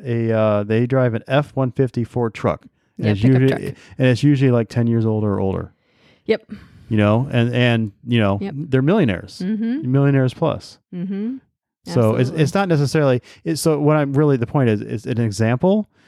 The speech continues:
Speaker 1: It's not necessarily uh, an example to see where you're at, not necessarily an example to see as, you know, to look at how everybody is, I'm finger quoting now too, living,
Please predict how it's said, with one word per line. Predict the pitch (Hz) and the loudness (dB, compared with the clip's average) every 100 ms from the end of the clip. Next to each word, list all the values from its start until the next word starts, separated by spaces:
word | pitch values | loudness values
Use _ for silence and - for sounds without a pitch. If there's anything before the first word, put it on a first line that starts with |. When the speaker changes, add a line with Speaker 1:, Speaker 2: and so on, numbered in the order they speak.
| _ - | _ -6
Speaker 1:
It's | 110 | 0
not | 123 120 | 0 2
necessarily | 110 117 - 127 120 113 107 95 - _ _ _ _ - | -2 -4 -2 0 2 2 2 0 -4 _ _ _ _ -8
uh, | 104 104 104 | -2 0 0
an | 113 | 0
example | 117 123 123 123 | 2 2 2 0
to | 107 | 0
see | 110 123 113 | -2 0 2
where | 113 | 2
you're | 110 98 98 | 2 0 -2
at, | 107 113 110 | 2 2 0
not | 107 110 | -2 0
necessarily | 107 101 98 110 104 | -2 -2 0 2 4
an | 101 | 2
example | 98 101 101 98 | 2 2 2 0
to | 92 | -2
see | 92 110 | -2 -4
as, | 113 110 101 95 101 - | -4 0 0 2 -2 -2
you | 110 | -2
know, | 98 | 0
to | 95 101 | 2 2
look | 113 113 | 2 2
at | 101 | 0
how | 92 98 | 0 -2
everybody | 98 101 98 98 92 | -2 -4 -2 0 2
is, | 92 87 | 0 -2
I'm | 95 | -6
finger | 92 95 92 | -2 -4 -2
quoting | 95 90 87 | -4 -4 -2
now | 85 | -4
too, | 85 98 85 - - | 0 0 0 -4 0
living, | 101 90 80 80 | 2 2 -2 -8